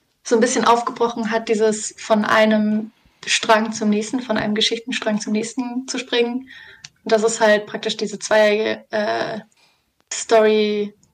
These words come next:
Stories zusammengebracht hat mit, äh, Galadriel und den Leuten aus Numenor und den Südländern. Ähm, und dass sonst nichts anderes kam.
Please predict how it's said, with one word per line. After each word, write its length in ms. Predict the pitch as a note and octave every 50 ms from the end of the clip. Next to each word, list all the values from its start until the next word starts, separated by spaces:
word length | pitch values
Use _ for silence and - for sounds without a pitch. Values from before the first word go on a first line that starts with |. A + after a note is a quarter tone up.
| _ _
Stories 360 | - - - A3+ A3 A3 A3 -
zusammengebracht 580 | A3 G#3 G#3+ G#3+ A3 G#3+ G#3+ G#3+ G#3 - -
hat 160 | A3 G#3 -
mit, 400 | G#3 G3+ G3+ G3+ G3+ - - - -
äh, 160 | - A3+ A3+
Galadriel 840 | G#3+ A3 A3 A3 A3 A3 A3 A3 A3 G#3+ G#3 G#3 G3+ G3+ G3+ G3+ G3+
und 180 | G#3+ G#3 F#3 -
den 360 | G3+ G3 G3 G3 G3 G3+ - _ _ _ _ _ _ _ _ _ - - -
Leuten 160 | - - A3
aus 120 | G#3+ -
Numenor 520 | A#3 A3+ G#3+ G#3+ G#3 G3+ G3+ G3+ G3+ G#3+ -
und 420 | G#3+ G3 F#3+ F#3+ F#3 - - -
den 360 | G#3 G3+ G3 F#3+ G3 G3+ G3+
Südländern. 540 | - B3 B3 - G3 G3+ G3 F#3+ G3 G#3 G#3 _ _ _ _ _ _ _ _ _ _ _ _ _ _ _ _ -
Ähm, 240 | G#3 G#3 G#3 G#3+ G3+
und 140 | F#3+ F3 -
dass 200 | A#3 A3+ - -
sonst 280 | A#3+ A#3 B3 C4 C4 -
nichts 220 | A#3 A3+ A3 -
anderes 380 | B3+ B3 A#3 G#3+ G#3 G#3+ - -
kam. 380 | - A3+ G#3+ G3 F#3+ G3+ G#3